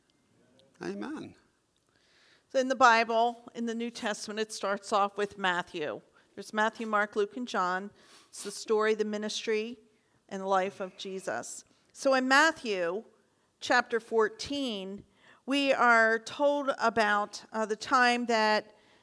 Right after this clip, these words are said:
Speaker 2: Jesus was notified that his cousin John, we know him as John the Baptist or John the Baptizer, that John had been beheaded.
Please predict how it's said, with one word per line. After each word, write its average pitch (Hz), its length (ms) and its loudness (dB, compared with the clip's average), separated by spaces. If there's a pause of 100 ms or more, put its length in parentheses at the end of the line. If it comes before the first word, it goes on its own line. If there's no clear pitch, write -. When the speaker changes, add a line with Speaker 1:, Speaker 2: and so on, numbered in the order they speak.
(100)
Speaker 2:
Jesus 277 640 0
was 214 160 -10
notified 220 800 -2
that 196 200 -4
his 202 280 -8
cousin 202 520 -8
John, 214 720 -4 (360)
we 220 100 -6
know 214 220 -4
him 214 180 -8
as 185 160 -8
John 196 220 -4
the 180 60 -6
Baptist 202 600 -2
or 180 60 -12
John 175 200 -4
the 170 80 -10
Baptizer, 160 800 -8 (480)
that 190 160 -12
John 240 380 0
had 233 240 -6
been 208 220 -4
beheaded. 185 800 -10